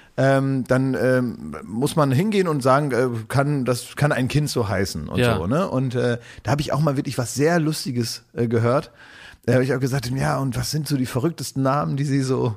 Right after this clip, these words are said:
Speaker 1: hier hören, ne?“ Kommt da mal was und sagt, „Ja, also es gäbe wohl eine Kollegin aus Erfurt, die hatte wirklich ein, ein, ein irres Ding“, was die dann auch genehmigen müssen, weil es
Speaker 2: Ja.
Speaker 1: gibt also bestimmte Sachen, man kann sein Kind jetzt halt nicht, äh,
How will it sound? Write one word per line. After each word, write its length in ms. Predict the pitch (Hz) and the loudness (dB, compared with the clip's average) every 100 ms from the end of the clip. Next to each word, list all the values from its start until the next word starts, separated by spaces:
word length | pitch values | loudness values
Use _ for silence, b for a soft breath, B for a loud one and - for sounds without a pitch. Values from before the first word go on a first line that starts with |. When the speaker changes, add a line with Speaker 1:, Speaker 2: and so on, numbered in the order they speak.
| - _ | -8 _
Speaker 1:
hier 200 | 147 143 | 2 4
hören, 380 | 147 156 170 156 - | 2 2 0 -4 -2
ne?“ 260 | 131 165 - B B B B B - | 0 0 -4 B B B B B 2
Kommt 280 | 160 185 170 | 2 6 4
da 100 | 151 | 4
mal 220 | 151 143 | 4 4
was 160 | 151 | 0
und 80 | 175 | 2
sagt, 220 | 175 127 | 0 2
„Ja, 220 | 120 135 151 | 4 4 4
also 200 | 127 131 | 2 0
es 120 | - | 2
gäbe 240 | 131 143 | 2 4
wohl 80 | 135 | 2
eine 100 | 131 | 0
Kollegin 480 | 117 123 127 143 139 | 0 0 2 2 0
aus 180 | 107 - | 0 -2
Erfurt, 540 | 120 160 156 175 170 B B B B B | 0 0 2 0 -2 B B B B B
die 140 | 127 135 | 2 2
hatte 240 | 156 131 | 2 0
wirklich 320 | 139 135 - | 0 0 0
ein, 180 | 127 123 | 0 2
ein, 220 | - 117 110 | 0 -2 -4
ein 180 | - 120 | -2 0
irres 240 | 143 151 - | 2 2 2
Ding“, 160 | 180 | 2
was 120 | 147 | 0
die 80 | - | 2
dann 140 | 156 143 | 0 0
auch 120 | 123 | 0
genehmigen 460 | 151 190 208 143 | 2 4 4 2
müssen, 300 | 110 95 98 | 0 0 0
weil 220 | 92 95 98 | 2 2 2
es 100 | 131 | 2
Speaker 2:
Ja. 60 | 123 | 2
Speaker 1:
gibt 80 | 131 | 4
also 120 | 123 | 2
bestimmte 320 | 113 147 143 | 2 0 2
Sachen, 260 | 117 120 123 | 2 2 0
man 380 | 113 107 98 | 0 -2 -6
kann 240 | - 127 123 | -4 -2 0
sein 200 | 117 117 | 0 0
Kind 200 | 131 127 | 0 0
jetzt 200 | 110 - | 0 0
halt 180 | 113 110 | -2 0
nicht, 300 | 110 - | -4 -6
äh, 100 | - | -8